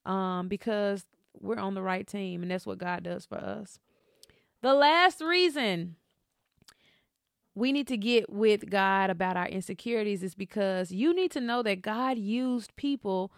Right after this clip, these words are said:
with insecurities. The people in the Bible were given to us as examples, and he used people with some of the biggest insecurities to fulfill his purpose. Um,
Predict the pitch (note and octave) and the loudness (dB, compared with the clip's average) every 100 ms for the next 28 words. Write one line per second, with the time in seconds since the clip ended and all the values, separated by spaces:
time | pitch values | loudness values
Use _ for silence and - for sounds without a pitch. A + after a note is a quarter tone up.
0 | _ _ _ _ _ - F3+ A#3 A#3+ A3+ | _ _ _ _ _ -14 -2 2 2 2
1 | - G#3+ - F#3+ A3+ A3 F3+ F3+ F#3 - | -4 -6 -6 -12 -8 -6 -6 -8 -10 -14
2 | _ _ A3 A3+ - F4+ F4 D#4 B3 A#3 | _ _ -2 0 2 2 2 -2 0 0
3 | F#3 G#3 B3 B3+ F#3+ F3+ G#3+ G3+ F#3+ A#3+ | 0 0 0 -2 -2 -4 -4 -6 -4 -4
4 | A#3+ A#3 G3 G3 F#3 F3+ F3+ G3 G#3 F3 | -4 -2 -2 -4 -8 -8 -4 -4 -2 -4
5 | E3 - G3 G3 F#3+ F#3 _ _ - F4+ | -6 -4 -4 -2 -2 -6 _ _ 0 4
6 | E4 D4 D#4+ D#4+ - D#4 C#4 C4+ B3 - | 6 6 4 2 2 0 0 -2 -2 -2
7 | C4 G3+ F#3 C4 D4 - B3 A3+ - D4 | 0 0 0 0 -2 -2 -6 -6 -2 0
8 | B3+ G#3+ G#3 - - _ C#4 C4 B3 C#4 | 0 -2 -4 -8 -20 _ -4 -2 2 4
9 | C#4 C#4 - C#4+ D#4 G3 F3 F#3 - _ | 4 2 0 0 2 0 -4 -8 -16 _
10 | _ _ _ _ _ _ - A3+ A#3 A3 | _ _ _ _ _ _ 4 4 6 2
11 | A3 | 0